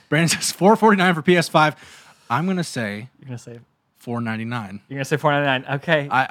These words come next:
Speaker 2: think
Speaker 1: only
Speaker 2: you're
Speaker 1: say
Speaker 2: right.
Speaker 1: that because I do agree they're playing a game of chicken.
Speaker 2: Yes.
Speaker 1: But Sony has historically always had more expensive consoles. And I see consoles like the P S four Pro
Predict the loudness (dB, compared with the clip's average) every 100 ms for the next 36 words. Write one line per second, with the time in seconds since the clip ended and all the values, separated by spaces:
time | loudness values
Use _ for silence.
0 | 0 2 2 2 2 2 2 4 2 2
1 | -2 4 4 4 -2 -6 -10 -12 _ _
2 | _ _ _ _ _ _ -4 -2 -2 -2
3 | -2 -4 -8 -8 -10 -10 -12 -12 -16 -16
4 | -20 _ _ _ _ -20 -20 _ _ -8
5 | -4 -2 0 0 -2 -4 -6 -6 -6 -4
6 | -8 -10 -20 -20 _ _ _ _ _ -6
7 | -6 -6 -10 -8 -12 -14 -16 -18 -20 -14
8 | -14 -14 -16 -6 -4 -4 -6 -8 -4 -4
9 | -2 -4 -4 -2 -2 -2 -10 _ _ _
10 | -10 -2 -2 -2 -6 -8 -8 -4 0 0
11 | -4